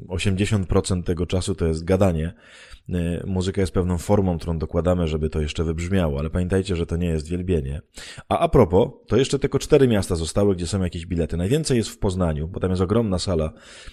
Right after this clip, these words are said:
I zostało chyba jeszcze z dwieście biletów. Kochani poznaniacy, proszę się ruszyć i zapraszam na spotkanie w Poznaniu. Została chyba jeszcze Częstochowa, został Toruń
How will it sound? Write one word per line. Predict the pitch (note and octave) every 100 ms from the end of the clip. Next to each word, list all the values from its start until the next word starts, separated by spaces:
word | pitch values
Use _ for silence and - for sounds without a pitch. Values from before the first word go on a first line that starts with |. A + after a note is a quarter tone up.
| - _ -
I | F#2+
zostało | E2 G2+ F#2+
chyba | F2
jeszcze | D#2+ E2+
z | D2+
dwieście | D#2+ G2 F#2+
biletów. | D#2 E2 D#2 D2 -
Kochani | E2 F2 D#2+ D#2+ D#2+
poznaniacy, | A2+ G#2+ C#3+ D3 - - - _
proszę | G#2+ A2+ A2+
się | A#2+
ruszyć | B2+ A2
i | F#2+
zapraszam | F#2+ G#2 F2 E2 D#2 - - - - - -
na | F2+
spotkanie | - F#2 - F2 D#2+
w |
Poznaniu. | - D#2+ F#2+ C3
Została | G#2+ F#2 C3+ B2
chyba | G2+ F#2+
jeszcze | F2+ - E2+
Częstochowa, | F#2 F2 G2+ C3 D3 A#2+
został | G2 - F#2 D#2+
Toruń | - A#2+ C#3 C#3+ C#3+